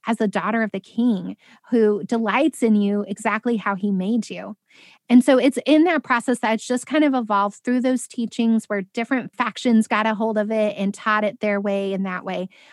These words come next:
Um, for me specifically, Jeff and Beth McCord, they're known as Your Enneagram Coach. Well, they were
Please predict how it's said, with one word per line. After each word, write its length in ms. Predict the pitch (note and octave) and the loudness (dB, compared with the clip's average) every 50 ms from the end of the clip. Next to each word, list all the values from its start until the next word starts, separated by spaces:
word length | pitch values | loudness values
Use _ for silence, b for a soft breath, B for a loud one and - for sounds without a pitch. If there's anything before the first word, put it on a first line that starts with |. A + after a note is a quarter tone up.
| B B B | B B B
Um, 360 | G#3 G3+ G3 F#3+ F#3+ F#3+ - _ | -4 -4 -2 -2 -2 -4 -6 _
for 220 | - - A#3+ A#3 | -8 -2 0 4
me 380 | A3+ A#3 A#3+ C4 D4 F#4 G#4+ G#4 | 6 8 8 8 6 4 2 -2
specifically, 1080 | - - - - A#3 G3+ - - A#3+ A#3+ - C#4+ C4+ - - G#3+ G3 F#3 F3+ G3 A3 - b b b b b b _ - G3+ - | -4 -6 -6 -6 -6 -6 -4 -6 -6 -4 -4 -4 -4 -6 -6 -6 -6 -4 -4 -6 -8 -10 b b b b b b _ -20 -20 -8
Jeff 400 | - - B3 C4+ D#4 D#4 - - - - - | -4 -2 0 0 0 -2 -4 -8 -12 -6 -2
and 420 | A#3 A#3+ A#3 A3+ G#3+ G#3+ G#3+ E3+ - _ _ _ | 0 0 2 2 0 0 -2 -4 -8 _ _ _
Beth 220 | - G#3+ A3 - - | -4 -4 -2 0 2
McCord, 800 | C#4 D4+ D4 - - - - G3+ G3 F3 F3 F#3 G3 - - | 2 2 2 0 -6 -10 -6 -4 -2 -2 -2 -2 -4 -6 -4
they're 140 | - G#3+ G#3 | -2 0 2
known 240 | G#3+ G#3+ G#3 G#3 G#3+ | 2 2 2 2 0
as 240 | G#3+ G#3+ G#3 G3 - | 0 0 -2 -2 -2
Your 320 | G#3 G3+ G3 G3+ G3+ - | -2 0 0 -2 -2 -4
Enneagram 560 | - F#3+ G3 G3+ G3+ G3+ G3 - F#3 F#3 F#3 F#3+ | -4 -4 -2 -2 -2 -4 -6 -6 -8 -8 -8 -8
Coach. 340 | - - F#3+ F3+ F3 - - | -8 -8 -8 -8 -10 -10 -8
Well, 160 | A3 G#3 F#3+ F#3+ G3+ | -6 -6 -6 -6 -4
they 440 | - A#3+ B3 C4+ D4+ D#4 E4 E4 D#4+ B B B B B B | -2 0 2 2 2 2 0 -2 -4 B B B B B B
were 200 | - G#3+ A3 | -6 -4 -4